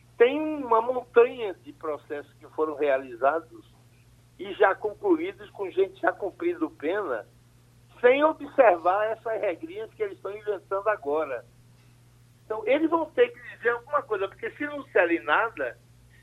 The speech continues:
vai ser outro festival de corruptos pedindo pra irem pra ser liberados, porque foram condenados com base numa cena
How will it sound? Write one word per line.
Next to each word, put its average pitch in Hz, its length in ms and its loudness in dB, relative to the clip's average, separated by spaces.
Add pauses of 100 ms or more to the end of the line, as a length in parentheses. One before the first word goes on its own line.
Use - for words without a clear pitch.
(180)
vai 190 240 -2
ser 220 140 2
outro 254 380 -4
festival 214 680 -2
de - 80 -20
corruptos 202 640 -4
pedindo 208 480 -12
pra 208 260 -4 (140)
irem 185 260 -2
pra 143 400 0 (400)
ser 185 120 4
liberados, 185 880 0 (480)
porque 208 360 -4
foram 226 280 -2
condenados 214 840 -2
com 240 160 -6
base 214 600 0 (220)
numa 196 420 -4 (540)
cena 226 460 -2